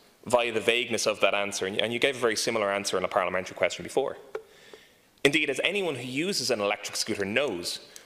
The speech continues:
or as anyone who's watched the R T primetime report on electric scooters knows, it is impossible, absolutely impossible, to achieve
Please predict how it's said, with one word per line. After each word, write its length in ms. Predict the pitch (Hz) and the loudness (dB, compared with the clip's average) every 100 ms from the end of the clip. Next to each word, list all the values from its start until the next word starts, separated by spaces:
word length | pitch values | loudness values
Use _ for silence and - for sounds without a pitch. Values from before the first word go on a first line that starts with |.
| - | 4
or 100 | 131 | 6
as 80 | 123 | 6
anyone 300 | 160 180 143 | 0 0 -2
who's 200 | 123 107 | -2 0
watched 460 | 131 196 - - | 0 0 -2 -2
the 240 | 127 107 117 | 0 2 4
R 140 | 127 | 2
T 220 | 127 120 | 2 0
primetime 600 | 107 - 123 117 - 101 | 2 2 2 0 0 0
report 460 | 92 - 196 127 92 - - - | 0 2 2 2 -2 -12 -12 2
on 100 | 117 | 4
electric 360 | 107 101 - 95 | 4 0 -2 -4
scooters 320 | - 95 90 | -2 -2 -2
knows, 400 | 90 80 78 - - - - | 0 0 -2 -8 -10 -20 -2
it 120 | - 156 | 2 4
is 120 | 156 | 2
impossible, 640 | 156 - 214 226 - - - - - - - - - - | -2 0 0 0 -2 -4 -8 -14 -16 -16 -16 -16 -6 0
absolutely 580 | 214 - - 202 190 185 | 0 0 0 0 2 0
impossible, 680 | 160 - 175 - 87 80 - - - - | 0 0 2 2 -2 -4 -8 -20 -12 -2
to 120 | 139 | 0
achieve 400 | 127 - 139 | 2 2 0